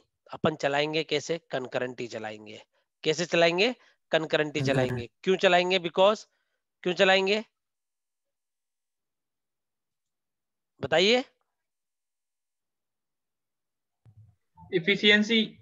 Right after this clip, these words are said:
Speaker 3: increase करने के लिए।
Speaker 1: यस, यस, because concurrent चलाने से ही अपना efficiency, throughput, utilization, ये सब चीजें increase होगी। लेकिन result नहीं आ रहा, यही अपन को ध्यान में रखना है। वही डीबीएमएस की जैसी वाली बात है। क्या? जैसे sequential
Speaker 3: सर, ये
Speaker 1: चलाया सही,
Speaker 3: डीबीएमएस जैसे ही होगा,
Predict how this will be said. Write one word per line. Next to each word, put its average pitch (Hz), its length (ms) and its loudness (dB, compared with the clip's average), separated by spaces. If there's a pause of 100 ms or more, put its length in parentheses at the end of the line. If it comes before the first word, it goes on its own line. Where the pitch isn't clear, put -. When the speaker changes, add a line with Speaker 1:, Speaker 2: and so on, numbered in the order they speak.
(240)
Speaker 3:
increase 170 300 -2
करने 180 260 2
के 175 60 -4
लिए। 165 160 -2
Speaker 1:
यस, - 260 -16 (100)
यस, 131 480 -2 (400)
because 175 420 2
concurrent 165 560 0
चलाने 160 440 2
से 180 160 -2
ही 196 240 4
अपना 180 280 2
efficiency, 165 680 -2
throughput, 151 540 -2
utilization, 156 840 -2 (400)
ये 151 100 0
सब 151 180 0
चीजें 151 260 -4
increase 135 380 -6
होगी। 113 280 -12 (280)
लेकिन 160 380 0
result 151 380 2
नहीं 190 220 6
आ 196 100 6
रहा, 208 180 4 (300)
यही 147 260 2
अपन 147 240 -2
को 139 120 -6
ध्यान 113 220 -2
में 113 120 -8
रखना 107 300 -10
है। - 220 -20 (160)
वही 190 160 4
डीबीएमएस 170 380 0
की 156 120 -6
जैसी 147 220 -6
वाली 135 180 -4
बात 123 260 -4
है। 196 100 -10 (400)
क्या? 185 260 2 (340)
जैसे 165 240 2
sequential 185 460 0
Speaker 3:
सर, 208 60 6
ये 220 60 6
Speaker 1:
चलाया 180 180 6
सही, 175 180 2
Speaker 3:
डीबीएमएस 214 260 2
जैसे 214 200 6
ही 233 60 6
होगा, 202 200 4